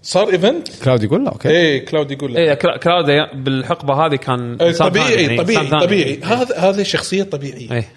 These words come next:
Speaker 1: إنزين. آه، صار إيفنت. والإيفنت هذا كلاود يطيح مريض، مو، يعني، لسبب معين، ويصير في جاب بالقصة أربع سنوات.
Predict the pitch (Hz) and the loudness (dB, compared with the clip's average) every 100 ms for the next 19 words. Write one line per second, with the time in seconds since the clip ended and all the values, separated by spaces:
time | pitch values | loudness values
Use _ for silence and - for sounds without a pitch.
0 | - - - _ - 135 151 208 - - | -20 -20 -20 _ -10 -2 -2 -2 -8 -20
1 | - - _ _ - 143 135 127 - - | -20 -20 _ _ -6 -2 0 -2 -8 -20
2 | - - 226 233 165 113 349 - - - | -12 -2 0 2 2 0 -2 -8 -14 -16
3 | - _ _ _ _ _ _ _ _ _ | -20 _ _ _ _ _ _ _ _ _
4 | _ _ _ _ 135 151 160 202 233 170 | _ _ _ _ -6 -4 0 0 0 0
5 | 185 156 135 - - - 175 190 175 143 | 2 2 0 -6 -12 -2 4 6 6 2
6 | 139 - 139 139 147 190 - 156 147 160 | -2 -14 -10 -8 -2 -2 -2 -2 -2 0
7 | 196 240 277 302 - _ _ _ - 165 | 0 -2 -4 -12 -20 _ _ _ -10 -4
8 | 180 151 151 143 143 139 147 - 185 180 | -4 -4 -4 -2 -2 -2 -4 -2 0 0
9 | 170 165 185 214 330 - - - _ _ | 0 -2 0 0 -2 -12 -20 -20 _ _
10 | - 131 135 - 220 220 175 - - 185 | -10 -6 -6 -4 0 2 2 0 -4 -2
11 | 175 151 196 160 135 - - - 151 147 | 0 2 4 2 -2 -14 -20 -6 -4 -2
12 | - - 190 185 175 - 170 170 180 240 | -2 0 2 2 0 0 0 2 0 0
13 | 269 | -4